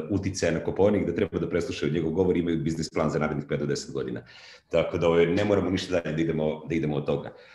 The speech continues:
A, ovaj, šta traži turista? Pa, e, pre svega ja, ovaj, šta je, mislim da je suština? Ja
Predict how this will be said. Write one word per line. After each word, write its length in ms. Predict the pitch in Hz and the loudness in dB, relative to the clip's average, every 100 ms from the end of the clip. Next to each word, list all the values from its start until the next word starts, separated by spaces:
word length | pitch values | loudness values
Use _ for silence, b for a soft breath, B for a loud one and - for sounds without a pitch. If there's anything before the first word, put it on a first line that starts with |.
| b _ | b _
A, 160 | 90 85 | 0 4
ovaj, 680 | 90 87 90 90 87 87 - | 4 4 4 4 4 -2 -6
šta 200 | - 135 | -2 2
traži 260 | 151 131 123 | 4 4 4
turista? 420 | 139 - 82 - | 2 2 -2 -2
Pa, 420 | 82 85 82 73 - - _ _ | 0 2 0 -4 -10 -20 _ _
e, 800 | 85 85 85 87 87 85 - - _ _ | -2 0 2 2 0 -2 -6 -16 _ _
pre 120 | 113 | -2
svega 260 | - 127 117 | 0 2 4
ja, 220 | 107 120 | 4 4
ovaj, 560 | 117 117 110 110 104 - | 4 4 4 2 2 -4
šta 160 | - 120 | 2 2
je, 180 | 101 | 4
mislim 240 | 107 101 98 | 0 2 2
da 60 | |
je 280 | 92 82 - _ _ _ | 2 0 -8 _ _ _
suština? 580 | - - 87 - 90 76 | -14 -8 -8 -2 -2 0
Ja 120 | 95 | -2